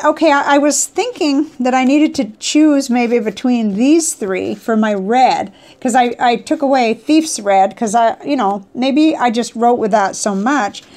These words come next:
And I love all three of these. I actually think when you,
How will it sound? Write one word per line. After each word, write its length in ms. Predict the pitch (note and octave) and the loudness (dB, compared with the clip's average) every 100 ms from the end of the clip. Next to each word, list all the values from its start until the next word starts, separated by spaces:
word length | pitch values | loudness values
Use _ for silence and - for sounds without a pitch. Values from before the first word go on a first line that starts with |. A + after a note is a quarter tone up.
| - - | -20 -12
And 140 | - A#3 | -2 0
I 100 | A#3+ | 2
love 420 | G#3 A3+ D4 C#4 | 2 4 4 2
all 280 | - B3 D4 | 2 2 2
three 340 | D#4 C#4 C#4+ | 0 0 2
of 140 | C#4+ G3 | 2 2
these. 500 | F#3 F3 D#3+ F#3+ - _ _ _ _ _ - - _ | 0 0 -2 -4 -6 _ _ _ _ _ -20 -20 _
I 60 | A#3+ | -4
actually 500 | B3+ D#4 - A#4+ F4+ | -2 -2 0 2 2
think 340 | - C#4+ D#4 | 2 -2 -2
when 240 | - B3+ A#3+ | -2 -2 0
you, 280 | A#3 G#3 | -2 -6